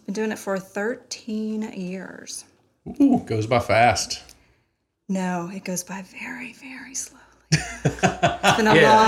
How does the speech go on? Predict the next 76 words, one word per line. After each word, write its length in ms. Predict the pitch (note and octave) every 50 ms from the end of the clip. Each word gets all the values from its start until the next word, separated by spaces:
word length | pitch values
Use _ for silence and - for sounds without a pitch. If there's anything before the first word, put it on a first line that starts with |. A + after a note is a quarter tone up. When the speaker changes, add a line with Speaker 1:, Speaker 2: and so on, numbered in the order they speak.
| A3 A3 A3 G#3+ G#3+ G#3+ G#3
Speaker 1:
long 80 | -
thirteen 560 | - G#3+ G#3+ G#3+ G#3 - A3 A3 G3+ G3+ G3 F#3+
years. 120 | F#3+ F#3+
Speaker 3:
How 100 | F3 G3+
long 180 | A3 A3 A3+ G#3+
is 60 | F#3+
that? 140 | G3+ G3 F3
Is 100 | E3 F#3
that 160 | F3+ E3 -
thirteen 340 | F#3 F3 E3+ E3+ E3+ D#3 D3+
years 260 | D3+ D3 C#3+ C3 B2+
in 120 | B2 A#2
dog 280 | B2+ F3 F#3 G#3 G#3+ G3+
years, 360 | G#3 A3 A3+ A#3 A3+ - -
or 100 | D3 D3
is 60 | D3 D3
that 120 | C#3+ -
Speaker 1:
<laughs> 20 |
Speaker 3:
human 180 | - D#3+ E3 E3+
Speaker 1:
Right. 60 | E3
Speaker 3:
years? 500 | E3+ E3+ F3 E3+ F3 E3 - - - - -
'Cause 140 | C#3+ B2
it, 180 | C#3 C3+ B2 C3+
you 60 | D3
could 140 | - D#3+ C3+
be 80 | D3+ D3+
in 60 | C#3+ C3
business 260 | C#3 C3+ C#3 C3+ -
for 120 | - C3
a 60 | B2+
long 160 | B2+ B2+ B2 B2
time 200 | B2+ B2 A#2+ A#2
or 60 | A#2
a 40 | A2
short 200 | - B2+ A#2+ A2
time. 180 | - G#2 G2 G2+
We 80 | G#2+
don't 120 | G#2+ G#2+ G#2
really 160 | G#2+ G#2 G2+
know. 100 | F#2 F#3+
Speaker 1:
Yeah. 220 | F#3+ F#3 F#3 F3+
Well, 180 | G3+ G3+ G#3+ A3
I 40 | A3+
have 180 | A#3 B3 A#3+ G#3+
a 240 | G3+ F#3 - -
fourteen-year-old, 800 | - - F#3+ F#3+ G3+ - - B3+ B3+ C4 C4 B3+ B3+ B3+ C4 A3
and 100 | G3 F#3
that 180 | G3 G3+ - -
is 140 | G#3 G3 -
who 400 | G#3+ F#3+ F#3 F3+ F3 E3+ F3 F3
prompted 560 | - - - F#3+ F#3+ G3+ G#3 A#3+ A#3+ A3 G#3+ G#3+ _ _ _ _ _ _ _
me 140 | G#3 G#3+ G#3
to 60 | G3+
start 320 | F#3+ - - E3+ F3 F#3 -
this 160 | A3+ A3+ -
business, 520 | - B3+ B3+ C4 C4+ C#4 C#4+ D4+ D4+ - - _ _ _ _ _
so 80 | - F#3+
I 40 |
can 60 | F#3+ -
easily 280 | G3+ G3+ G3 G#3 G3+
keep 200 | G3 - A3+ G3+
up 140 | F#3+ F3+ -
with 120 | F#3 F3+ F3+
how 160 | F3+ F3+ F3+
long 200 | F3+ E3+ F3 F3
it 60 | E3
is. 180 | E3+ - F#3 -
So 100 | - A3
compared 420 | A3 - - B3 A3+ C#4 D#4 E4 E4
to 80 | G#3+ G3+
having 240 | F#3+ F#3 F3+ F#3+
a 40 | F#3
teenager 480 | F3+ - A3 G#3+ G3 F3+ F3+ - - F3+
running 240 | F#3 G3 G#3+ A3 G#3
this 120 | F#3+ G3
business, 420 | - G#3 G#3 - - A#3+ - -